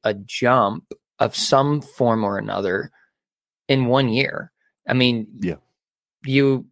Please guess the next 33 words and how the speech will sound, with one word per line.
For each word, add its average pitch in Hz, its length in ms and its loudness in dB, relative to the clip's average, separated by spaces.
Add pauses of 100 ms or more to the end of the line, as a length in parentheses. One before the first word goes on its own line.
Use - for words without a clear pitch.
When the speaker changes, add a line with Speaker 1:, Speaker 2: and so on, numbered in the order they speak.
Speaker 1:
we've 139 280 0
seen 151 640 2
a 131 120 -2
jump 135 380 0
in 135 80 0
our 120 120 4
wide 127 240 4
receiver 147 420 -2
room. 143 360 -4 (760)
I 131 80 -2
mean, 135 400 0
we 175 300 0
had 151 260 2
basically 143 500 2
non-existent 139 840 0
wide 123 220 2
receivers 117 600 0
for 117 320 -2
the 113 80 -2
last 110 300 0
four 135 300 0
years, 104 440 -2 (420)
and 135 100 0
we 151 100 4
get 147 120 2
Speaker 2:
Mm-hmm. 135 80 -6
Speaker 1:
Mickey 143 220 -2
Joseph 139 400 2
in 117 120 -4
here 113 180 -4
for 110 180 -6
one 117 220 -2
season, 110 600 -6